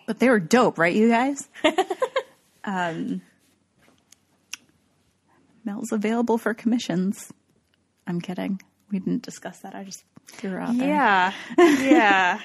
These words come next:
Speaker 1: I think you should be available for
Speaker 2: A-
Speaker 1: commissions,
Speaker 2: Ames
Speaker 1: though.
Speaker 2: is up for getting hung from her toes. <laughs>
Speaker 1: From my toes?
Speaker 2: Yeah.
Speaker 1: Ouch. My big toe, though, right?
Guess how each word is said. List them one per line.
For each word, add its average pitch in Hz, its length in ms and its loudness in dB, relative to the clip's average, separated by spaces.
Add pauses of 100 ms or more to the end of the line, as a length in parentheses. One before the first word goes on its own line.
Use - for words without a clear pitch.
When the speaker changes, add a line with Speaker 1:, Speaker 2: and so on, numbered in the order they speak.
(160)
Speaker 1:
I 214 100 4
think 214 180 4
you 214 100 2
should 202 180 2
be 208 100 4
available 175 400 2
for 170 80 -8
Speaker 2:
A- 180 60 -8
Speaker 1:
commissions, 233 360 0
Speaker 2:
Ames 269 360 0
Speaker 1:
though. 277 60 -2
Speaker 2:
is 247 120 -4
up 240 220 -2
for 233 160 -6
getting 233 300 -4
hung 233 260 -4
from 220 180 -6
her 202 80 -4
toes. 208 480 -4 (220)
<laughs> 453 100 6 (2000)
Speaker 1:
From 370 280 -4
my 240 220 6
toes? 240 840 6 (240)
Speaker 2:
Yeah. 269 480 2 (240)
Speaker 1:
Ouch. - 1000 2
My 202 100 2
big 226 300 2
toe, - 220 -4
though, 196 160 -4
right? - 360 -4